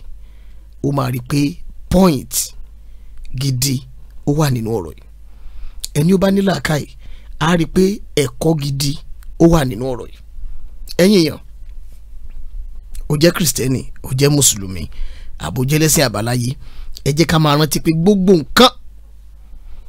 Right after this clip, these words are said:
tá a bá ní tọ́lọ́run fún wa tó dàbí agbára, ẹ jẹ́ máa rántí pé àṣẹ Ọlọ́run ló wà nú ẹ̀. Àṣẹ Ọlọ́run, òun ló wà nú ẹ̀ o.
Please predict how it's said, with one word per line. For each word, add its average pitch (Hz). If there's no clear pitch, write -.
tá 185
a 170
bá 180
ní 190
tọ́lọ́run 175
fún 165
wa 147
tó 185
dàbí 139
agbára, 139
ẹ 143
jẹ́ 160
máa 156
rántí 165
pé 190
àṣẹ 151
Ọlọ́run 160
ló 160
wà 147
nú 123
ẹ̀. -
Àṣẹ 139
Ọlọ́run, 180
òun 139
ló 165
wà 170
nú 139
ẹ̀ 143
o. 127